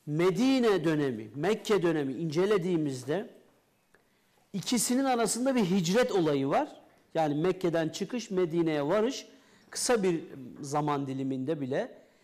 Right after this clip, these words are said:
Efendimiz her haliyle, her anıyla bir örnek teşkil etmiş. Hiçbir an yok ki o dönem örnek olmasın. Hiç böyle bir dönem kesinlikle yok. Her an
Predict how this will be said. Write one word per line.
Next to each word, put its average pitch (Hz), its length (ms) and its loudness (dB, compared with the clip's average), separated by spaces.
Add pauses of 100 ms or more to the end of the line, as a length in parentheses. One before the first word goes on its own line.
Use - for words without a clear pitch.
(300)
Efendimiz 226 540 -2
her 202 300 0
haliyle, 180 840 0
her 220 240 0 (120)
anıyla 180 800 0
bir - 120 -8
örnek 180 460 0
teşkil 123 360 -12
etmiş. - 500 -18 (960)
Hiçbir 277 720 0
an 233 300 4
yok 269 300 2
ki 233 420 -4 (400)
o 247 220 4
dönem 202 520 2 (160)
örnek 202 560 0
olmasın. 131 580 -6 (120)
Hiç - 440 -10 (120)
böyle 202 360 2
bir 175 220 -6 (440)
dönem 196 380 -2
kesinlikle 190 840 -6
yok. 117 380 -10 (1300)
Her 285 560 0
an 302 460 2